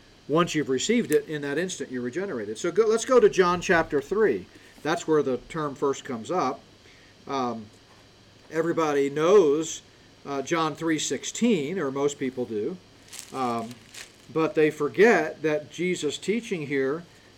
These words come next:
comes in the context of his nighttime visit with Nicodemus, a member of the Sanhedrin, um, who also was wealthy, by the way.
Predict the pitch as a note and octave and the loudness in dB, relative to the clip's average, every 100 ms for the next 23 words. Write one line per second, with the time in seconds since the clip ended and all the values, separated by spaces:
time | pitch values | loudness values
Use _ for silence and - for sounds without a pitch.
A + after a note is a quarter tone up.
0 | - E3+ E3 D#3 D3 - - - - E3+ | -12 -4 -4 -4 -10 -16 -20 -18 -10 -6
1 | D3 C#3+ F3+ A3 B3 D3+ C3 - D3+ C#3 | -6 -4 0 0 0 -4 -4 -4 -2 -2
2 | C#3+ D3 C3 - - - - - - - | 0 0 0 -8 -16 -20 -20 -20 -20 -18
3 | D3 C#3 D#3+ F#3+ G#3 F3 E3+ E3+ D#3+ D3+ | -14 -4 4 4 4 -4 -6 -4 -6 0
4 | D#3+ G3+ E3 D3+ - - - - - - | 6 6 6 0 -2 -16 -20 -20 -20 -20
5 | - - C#3+ D#3 D3+ - - - - - | -20 -8 2 4 4 -2 -20 -20 -20 -6
6 | D#3 D#3 C#3+ G3 G#3 C3+ D3+ D#3 D3 D3+ | -2 0 2 2 2 0 -4 -4 -4 0
7 | D3 C3+ C3 D3+ C#3 C3+ G3+ A#3+ G#2 F2+ | 2 2 -2 -4 -6 -6 -6 -6 -12 -16
8 | - - - - - - - C#3+ C#3 B2 | -20 -20 -20 -20 -20 -20 -16 -8 -4 -4
9 | A2+ A2+ - - - - - - - - | -6 -12 -20 -20 -20 -20 -20 -20 -20 -20
10 | - D3 D3+ - E3+ G3 F#3+ E3 C#3+ C#3 | -4 2 2 2 4 4 6 4 4 2
11 | D3 A#3 A#3+ B2+ G2 G2 - B2 A2+ G#2 | 4 6 4 0 -8 -12 -10 -8 -6 -8
12 | G2 G#2+ | -10 -12